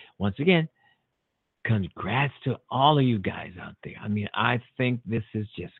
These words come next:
great. Uh, I mean, you, <laughs> you did it. There's no doubt about it. You did it. You've done it.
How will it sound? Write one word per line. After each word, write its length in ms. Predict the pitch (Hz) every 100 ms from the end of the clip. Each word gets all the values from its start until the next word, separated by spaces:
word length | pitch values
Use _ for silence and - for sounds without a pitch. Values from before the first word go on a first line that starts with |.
| -
great. 580 | - 92 98 143 156 - - _ _ _ _ _ -
Uh, 400 | 98 82 78 - -
I 40 | 113
mean, 180 | 117 113
you, 280 | 110 107 - - - _ -
<laughs> 220 | 143 -
you 300 | 175 143 131 120
did 200 | 139 214
it. 160 | - - - _ -
There's 200 | 120 127
no 100 | 127
doubt 180 | 127 127
about 260 | 135 220 202
it. 40 |
You 320 | 123 156 208 - _ -
did 220 | 180 320
it. 160 | - -
You've 300 | 135 160 147
done 240 | 156 285
it. 140 | -